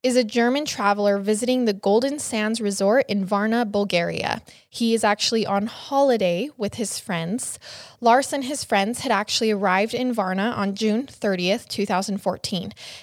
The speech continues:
They were hanging out, partying, doing what you do on vacation with your friends. But a week into the vacation, while drinking with his friends at the bar, Lars got into a fight. He was a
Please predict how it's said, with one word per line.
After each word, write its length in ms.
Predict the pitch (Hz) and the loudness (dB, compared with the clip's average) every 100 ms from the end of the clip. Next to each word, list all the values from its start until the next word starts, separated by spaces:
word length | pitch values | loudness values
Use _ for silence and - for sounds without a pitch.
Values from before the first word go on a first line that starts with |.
| - - | -8 4
They 120 | 233 | 6
were 120 | 226 | 6
hanging 400 | 226 240 214 208 | 2 0 2 2
out, 440 | 277 311 302 - | 4 4 4 2
partying, 640 | - 269 262 262 254 254 240 | 2 4 4 4 2 2 2
doing 280 | 233 247 240 | 4 4 4
what 140 | 226 | 2
you 100 | 247 | 0
do 480 | 226 262 269 208 220 | -2 0 4 4 2
on 220 | 196 208 | 2 2
vacation 500 | 208 202 196 - 208 | 0 0 -2 0 0
with 160 | 185 - | 0 0
your 120 | 175 | -2
friends. 580 | - 208 117 - - - - - _ _ | 0 0 0 -6 -12 -14 -18 -20 _ _
But 120 | 247 | 6
a 60 | 254 | 6
week 380 | 220 240 320 - | 4 0 -2 -2
into 240 | 240 240 240 | -2 -2 -2
the 120 | 226 | 0
vacation, 680 | 214 196 196 185 190 175 175 | 2 0 -2 -2 -2 -2 -4
while 360 | - 214 202 196 | 0 4 4 2
drinking 440 | 214 220 247 240 | -2 -2 0 0
with 100 | 226 | 0
his 180 | 233 214 | -2 -4
friends 300 | 214 185 185 | -2 -2 -4
at 80 | 185 | -4
the 60 | |
bar, 400 | 180 170 170 170 214 | 0 2 2 0 -2
Lars 460 | 190 202 277 294 - | 0 2 2 -2 0
got 200 | 285 254 | 2 2
into 300 | 214 - 208 | -2 -2 -2
a 60 | |
fight. 600 | 185 - 170 - - - - - _ _ | -2 -4 -4 -4 -8 -10 -12 -20 _ _
He 320 | - - 262 285 | -10 -2 0 2
was 460 | 277 254 247 240 - | 6 6 6 2 -4
a 460 | 214 208 196 190 | -2 2 2 0